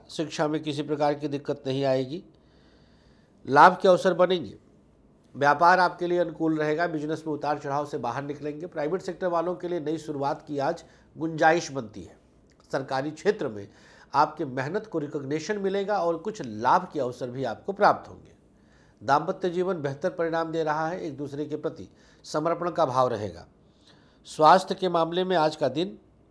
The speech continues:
पेट की समस्या और आंखों की समस्या दे सकता है। क्या उपाय करना है?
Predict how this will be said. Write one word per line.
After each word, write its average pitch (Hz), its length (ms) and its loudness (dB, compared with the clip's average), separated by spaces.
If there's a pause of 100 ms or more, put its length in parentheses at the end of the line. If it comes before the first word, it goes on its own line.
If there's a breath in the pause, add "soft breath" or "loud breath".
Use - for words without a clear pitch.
(1500 soft breath)
पेट 190 240 0
की 170 80 -8
समस्या 139 520 -4
और 131 340 -2 (220)
आंखों 135 280 -8
की 160 120 -18
समस्या 127 420 -8
दे 107 140 -6
सकता - 320 -16
है। - 220 -20
क्या 151 120 2
उपाय 165 300 2
करना 160 340 -4
है? 175 160 -8